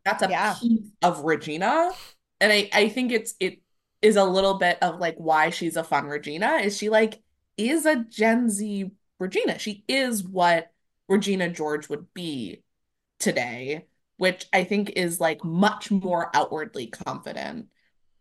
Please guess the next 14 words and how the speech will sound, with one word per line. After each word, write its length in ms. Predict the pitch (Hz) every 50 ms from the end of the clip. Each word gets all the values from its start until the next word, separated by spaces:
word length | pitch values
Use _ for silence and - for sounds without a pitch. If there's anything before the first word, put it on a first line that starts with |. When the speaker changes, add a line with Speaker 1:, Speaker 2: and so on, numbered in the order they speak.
| _ _ -
Speaker 1:
than, 680 | 180 165 160 143 139 135 131 131 120 123 143 165 - - _ _ _ _ _ _ _ _ _ _ _ -
like, 220 | 165 139 131 - -
we 320 | - 180 196 208 208 208
may 240 | 208 185 165 160 175
have 160 | 175 147 143
seen 220 | - - 156 151
the 60 | 143 139
Mean 240 | 139 139 135 139
Girls 320 | 139 143 143 - 127 - -
be 360 | - 127 123 143 143 - - -
in 360 | - 156 147 143 139 147 147 -
our 160 | - - -
high 120 | - - -
school. 560 | - - - - - - - 202 220 226 _